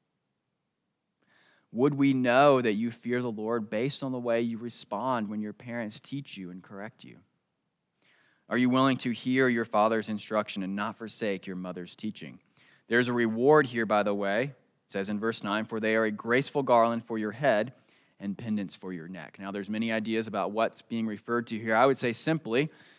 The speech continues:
these are symbols of prosperity and life. Do you want to have a life that's well lived? Do you want to prosper in life?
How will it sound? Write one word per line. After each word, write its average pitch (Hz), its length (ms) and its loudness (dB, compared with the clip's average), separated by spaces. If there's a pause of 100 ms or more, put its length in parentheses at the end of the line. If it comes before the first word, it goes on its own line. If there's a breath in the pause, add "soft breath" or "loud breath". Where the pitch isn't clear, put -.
these 131 240 2
are 123 120 6
symbols 131 560 2
of 120 440 2
prosperity 120 920 0
and 92 220 -14
life. 85 440 -14 (1600)
Do 139 280 4
you 127 560 0 (400 soft breath)
want 110 480 -4 (240)
to 98 340 -8
have 110 640 -6 (960 soft breath)
a 104 80 -4
life 104 640 -2 (500)
that's - 200 -16
well 87 260 -4
lived? 62 340 -14 (720)
Do - 60 -12
you 107 60 -8
want 113 180 -4
to - 60 -18
prosper 123 500 0
in 95 160 -6
life? 65 340 -16